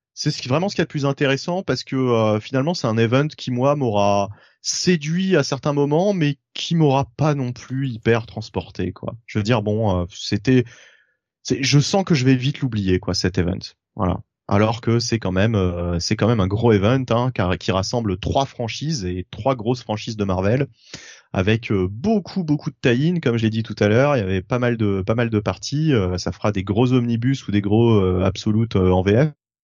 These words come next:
Mais, euh, pour autant, euh, voilà, c'est un petit peu le, le syndrome Empire, euh, pff, event, euh, sympathique à certains moments, mais, euh, sans plus, quoi. Vi-, vite oubliable, je pense, euh, cette, euh, cet événement.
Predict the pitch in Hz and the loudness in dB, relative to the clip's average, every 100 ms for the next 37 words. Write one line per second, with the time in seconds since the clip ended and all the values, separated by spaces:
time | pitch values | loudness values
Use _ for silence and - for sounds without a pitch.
0 | _ _ - - - - - - - - | _ _ -20 -20 -20 -20 -20 -18 -18 -18
1 | - 123 127 135 156 180 123 117 110 107 | -8 2 6 6 6 4 4 4 4 2
2 | 107 127 127 120 127 151 156 110 101 104 | 0 0 0 0 0 2 2 2 2 2
3 | 95 104 107 113 - 156 135 117 110 107 | 0 0 -4 -4 -2 2 4 4 4 4
4 | 101 101 101 107 127 120 135 123 123 113 | 4 4 2 2 2 2 2 2 2 4
5 | 117 151 139 110 98 92 90 - - - | 4 4 2 2 0 -2 -6 -12 -20 -10
6 | - 117 113 123 151 - 117 104 101 95 | 0 2 4 2 0 -2 0 2 0 -2
7 | 92 92 _ _ - - 147 143 135 - | -2 -6 _ _ -10 -2 -2 2 0 0
8 | - 156 123 107 110 120 113 107 110 151 | -4 -2 -2 -2 -4 0 0 2 2 2
9 | 131 110 104 90 87 90 117 110 - 95 | 2 4 4 2 0 -4 -6 -8 -8 -12
10 | - - 92 98 - 156 208 170 143 117 | -6 -4 -2 0 2 2 2 2 6 6
11 | 113 101 95 95 - 92 - 95 92 - | 4 2 0 -4 -4 -6 -4 -4 -4 -4
12 | 92 95 95 95 95 92 98 95 98 117 | -4 -4 -2 -4 -2 0 2 2 4 2